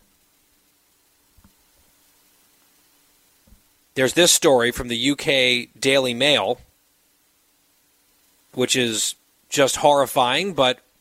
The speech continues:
if you're a member of the L G B T Q community and you talk a lot about the rights of our community, and you blow any small transgression, even about,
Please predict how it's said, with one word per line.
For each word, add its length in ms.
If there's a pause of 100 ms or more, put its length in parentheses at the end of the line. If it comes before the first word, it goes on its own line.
if 180
you're 140
a 40
member 280
of 80
the 160
L 160
G 140
B 140
T 220
Q 240
community 640 (420)
and 100
you 60
talk 260
a 60
lot 200
about 360 (1160)
the 80
rights 440
of 160
our 160
community, 540 (1600)
and 200
you 100
blow 500
any 640 (2250)
small 440
transgression, 800
even 240
about, 400